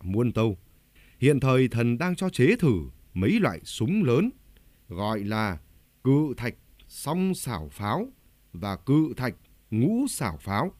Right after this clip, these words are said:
Dạ, loại đơn xảo thì trong quân đã có dùng lâu rồi. Loại này có thể bắn xa vài ba ngàn thước, mỗi lần bắn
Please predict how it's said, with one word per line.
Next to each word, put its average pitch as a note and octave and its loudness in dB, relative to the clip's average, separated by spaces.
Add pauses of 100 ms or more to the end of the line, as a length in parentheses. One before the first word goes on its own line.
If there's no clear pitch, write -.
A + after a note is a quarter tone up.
(760)
Dạ, A2+ -2 (600)
loại A#2 2
đơn F3 2
xảo F#2 -2
thì F#2 -4
trong C3 -2
quân C#3 2
đã G#2 -2
có E3+ -4
dùng F2 -4
lâu A2 0
rồi. F2 -4 (640)
Loại A#2 -2
này A2 0 (400)
có C#3 -4
thể G#2+ 0
bắn G2 -2
xa A2 -2 (220)
vài G#2+ 2
ba D3 2
ngàn G#2 0
thước, G3+ 2 (580)
mỗi C#3 2
lần G2+ 0
bắn C#3 0